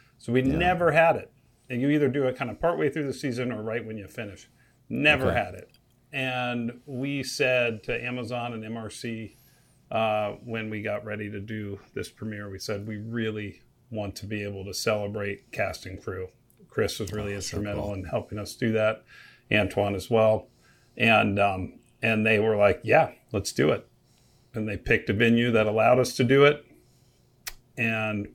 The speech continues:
Speaker 1: wow, that was a real celebration and a reunion. I mean, really was a reunion.
Speaker 2: Mm-hmm.
Speaker 1: Great to see
Speaker 2: Mm-hmm.
Speaker 1: everybody.
Speaker 2: Yeah, no, that was incredible. And we had, uh,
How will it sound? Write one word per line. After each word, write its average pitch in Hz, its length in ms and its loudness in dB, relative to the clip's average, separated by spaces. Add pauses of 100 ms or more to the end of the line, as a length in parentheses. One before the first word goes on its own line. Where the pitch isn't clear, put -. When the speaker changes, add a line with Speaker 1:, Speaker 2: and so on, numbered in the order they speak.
Speaker 1:
wow, 104 500 0 (600)
that 113 140 6
was 110 200 2
a 101 80 -4
real 104 300 2
celebration 98 880 -2
and 151 240 6
a 131 80 8
reunion. 110 840 4
I 120 40 -4
mean, 110 200 2
really 123 260 6
was 104 260 0
a 104 60 -2
reunion. 101 640 -4
Speaker 2:
Mm-hmm. 87 220 -12
Speaker 1:
Great 104 220 2
to 95 80 -4
see 87 160 0
Speaker 2:
Mm-hmm. 98 80 0
Speaker 1:
everybody. 90 460 -8 (1040)
Speaker 2:
Yeah, 78 340 -4
no, 85 60 -4
that 95 80 2
was 107 100 2
incredible. 92 380 2
And 87 80 0
we 87 80 0
had, 90 260 2
uh, 87 240 2